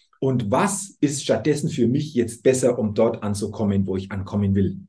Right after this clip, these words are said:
Und dann freue ich mich, wenn diese Gedanken, diese Inspiration, diese Impulse dir helfen, dich unterstützen, stärker bestimmte Projekte, Vorhaben durchziehen zu können und vor allen Dingen diese Frage, wie sehr will ich es wirklich,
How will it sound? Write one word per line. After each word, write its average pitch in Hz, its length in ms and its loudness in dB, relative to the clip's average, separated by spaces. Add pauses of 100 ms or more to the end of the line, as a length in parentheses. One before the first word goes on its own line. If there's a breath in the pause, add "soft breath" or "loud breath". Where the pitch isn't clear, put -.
(720)
Und 135 100 0
dann 156 160 4
freue 180 300 6
ich 247 200 2
mich, - 280 2 (360 loud breath)
wenn 131 120 2
diese 180 240 2
Gedanken, 175 480 4
diese 151 200 -2
Inspiration, 151 720 2
diese 151 220 -2
Impulse 135 680 0 (360)
dir 151 180 6
helfen, 180 440 4
dich 190 160 -2
unterstützen, 175 800 0 (180 loud breath)
stärker 220 800 2
bestimmte 196 640 0
Projekte, 151 560 0
Vorhaben 131 500 2
durchziehen 151 420 0
zu 113 140 -4
können 127 360 2
und 120 180 -4
vor 101 260 -6
allen 156 320 4
Dingen 139 400 0 (300 loud breath)
diese 113 220 -2
Frage, 127 600 -2 (280 loud breath)
wie 160 180 2
sehr 151 360 4
will 131 120 4
ich 123 100 -2
es 120 220 0
wirklich, 123 540 -2